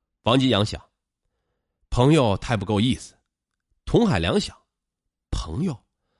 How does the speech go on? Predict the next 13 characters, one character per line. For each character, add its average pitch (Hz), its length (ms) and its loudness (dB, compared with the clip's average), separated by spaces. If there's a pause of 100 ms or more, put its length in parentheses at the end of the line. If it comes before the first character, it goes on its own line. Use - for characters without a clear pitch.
(120)
他 - 140 -10
妈 78 340 -12
的， - 160 -16 (360)
这 127 120 0
年 113 160 2
头 104 220 -2
越 165 200 0
是 - 120 -6
朋 - 200 -8
友 - 200 -6
越 107 120 -6
熊 117 300 -4
你。 - 100 -8